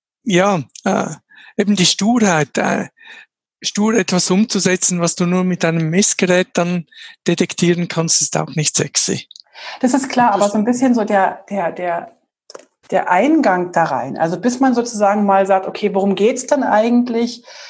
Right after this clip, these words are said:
Speaker 2: Wow, das ist alles so ein bisschen, ähm, wie soll ich sagen? Also ich hab's tatsächlich gemerkt bei meinen Teilnehmer und
Speaker 1: Mhm.
Speaker 2: Teilnehmerinnen, die, die wollen den Zugang nicht haben, weil sie, wenn sie sich durch die Wortwüsten da quälen,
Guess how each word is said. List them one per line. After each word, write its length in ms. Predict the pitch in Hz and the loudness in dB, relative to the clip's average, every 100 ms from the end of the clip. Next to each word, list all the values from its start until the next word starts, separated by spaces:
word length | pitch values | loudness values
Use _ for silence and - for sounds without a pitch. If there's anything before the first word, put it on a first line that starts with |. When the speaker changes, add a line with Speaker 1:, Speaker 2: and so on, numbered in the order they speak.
| - - - | -20 -20 0
Speaker 2:
Wow, 300 | 190 196 - | 0 0 -2
das 140 | 226 202 | -4 -2
ist 180 | - | -2
alles 340 | - 247 247 247 | 0 2 0 0
so 60 | |
ein 60 | 220 | -2
bisschen, 440 | 226 254 240 220 - | -2 -2 0 -2 -2
ähm, 540 | 214 208 208 202 196 | -2 0 -2 -4 -6
wie 80 | 220 | -4
soll 160 | 254 285 | 0 0
ich 80 | 277 | 0
sagen? 480 | 269 302 214 - _ _ _ _ _ - | -2 0 -2 -4 _ _ _ _ _ 0
Also 120 | 220 | 2
ich 100 | 233 | 2
hab's 160 | 254 | 0
tatsächlich 360 | 247 247 247 247 | 0 0 0 0
gemerkt 340 | 226 208 233 | 2 2 2
bei 80 | 214 | 0
meinen 220 | 196 196 | 0 -2
Teilnehmer 520 | 196 208 277 262 247 220 | -2 0 2 2 2 0
und 120 | 202 | 0
Speaker 1:
Mhm. 40 | |
Speaker 2:
Teilnehmerinnen, 680 | 165 247 226 202 226 233 240 - - - - _ | 2 2 2 0 -2 -2 -4 -8 -20 -20 -20 _
die, 340 | - 220 - - - | -2 -2 -2 -12 -4
die 180 | 208 185 | -2 2
wollen 320 | 202 269 277 | 4 4 2
den 160 | 240 214 | 0 0
Zugang 400 | - 262 285 240 | 2 2 2 0
nicht 220 | 262 247 | 0 0
haben, 220 | 233 233 | 2 2
weil 180 | 196 214 | 2 2
sie, 240 | 226 208 - - | 0 -4 -8 -12
wenn 160 | - 202 | -6 -6
sie 140 | 220 | -4
sich 220 | 214 220 | -6 -6
durch 180 | - 214 | -8 -10
die 340 | - 202 190 190 185 - | -6 -6 -6 -10 -20 -2
Wortwüsten 800 | 185 208 269 202 240 240 - 233 | 2 2 0 0 2 0 -2 0
da 120 | 214 | 0
quälen, 720 | 214 - 196 226 226 226 226 | -2 -2 2 2 2 0 -2